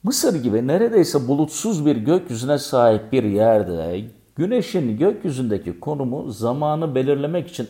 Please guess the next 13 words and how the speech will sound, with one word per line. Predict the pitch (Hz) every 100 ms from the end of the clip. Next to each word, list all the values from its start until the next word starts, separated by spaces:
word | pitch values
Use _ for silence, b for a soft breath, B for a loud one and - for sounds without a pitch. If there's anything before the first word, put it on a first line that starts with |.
| -
en | - 208 202 143
kullanışlı | - 127 117 107 92 - 151
yol. | 92 65 - _ _ _ _ b b b b b b b _ -
En | 190 208 -
eski | 135 - 113 98
güneş | 135 151
saatlerinin | - 123 123 123 127 135 160 185 107
de | 82 - - _
Mısır'da | 147 226 - 170 120 107
bulunması | 156 147 101 - 87
şaşırtıcı | 160 135 104 82 87 85 143 160 160 95
değil | 82 71
elbette. | 65 69 - _ - -